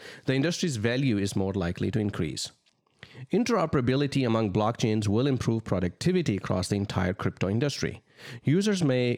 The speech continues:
quickly transfer data and assets between blockchains, giving everyone more options. Smart contracts may operate on multiple networks,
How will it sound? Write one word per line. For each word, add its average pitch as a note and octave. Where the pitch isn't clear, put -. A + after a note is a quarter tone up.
quickly F#3
transfer B2
data G2+
and F#2+
assets F#2+
between G2
blockchains, A#2
giving G3+
everyone A#2+
more F2+
options. -
Smart F#3+
contracts A2
may A2
operate G#2
on G2
multiple C3+
networks, -